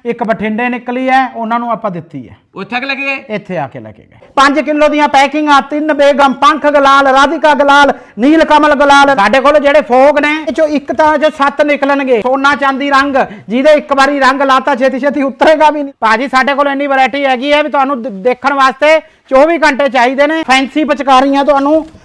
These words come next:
Speaker 1: ਬਹੁਤ ਹੀ ਸਸਤੇ ਰੇਟਾਂ ਤੇ ਮਿਲਣਗੀਆਂ। ਰੰਗ ਵਾਲੀ ਮਾਚਸ,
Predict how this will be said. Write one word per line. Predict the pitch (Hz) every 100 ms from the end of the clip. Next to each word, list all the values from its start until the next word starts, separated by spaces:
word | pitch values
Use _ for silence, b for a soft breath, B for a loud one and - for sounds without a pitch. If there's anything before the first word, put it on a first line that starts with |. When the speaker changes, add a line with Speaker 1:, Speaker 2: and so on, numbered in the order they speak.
| -
Speaker 1:
ਬਹੁਤ | 214 269 311
ਹੀ | 330
ਸਸਤੇ | 277 294 - 311
ਰੇਟਾਂ | 311 - 294
ਤੇ | 311
ਮਿਲਣਗੀਆਂ। | 302 302 302 311 -
ਰੰਗ | 214 247 285
ਵਾਲੀ | 294 302
ਮਾਚਸ, | 285 277 277 320 285